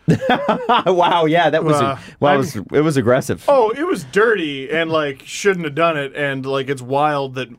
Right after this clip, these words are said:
Speaker 2: a lot of things in hockey aren't just considered straight up assault. But if anyone deserved it,
Speaker 1: It's Nikita Zadorov.
Speaker 2: I mean, you know, there's a few guys in the league, and he can maybe use a pop.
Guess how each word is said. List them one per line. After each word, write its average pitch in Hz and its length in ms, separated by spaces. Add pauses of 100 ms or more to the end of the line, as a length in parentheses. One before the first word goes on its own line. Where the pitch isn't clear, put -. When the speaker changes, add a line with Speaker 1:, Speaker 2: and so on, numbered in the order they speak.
(120)
Speaker 2:
a 139 80
lot 135 240
of 127 60
things 135 260
in 123 100
hockey 131 340
aren't 131 160
just 131 160
considered 123 460
straight 131 240
up 120 100
assault. 127 380 (300)
But 508 120 (260)
if 240 200 (100)
anyone 403 400
deserved 277 460
it, - 260
Speaker 1:
It's 123 140
Nikita 113 320
Zadorov. 95 480
Speaker 2:
I 370 160
mean, 359 300
you 349 120
know, 359 240
there's 320 240
a 226 60
few 320 220
guys 254 320
in 226 100
the 202 80
league, 254 360
and 240 220
he 247 100
can 247 180
maybe 247 200
use 247 180
a 226 60
pop. 277 340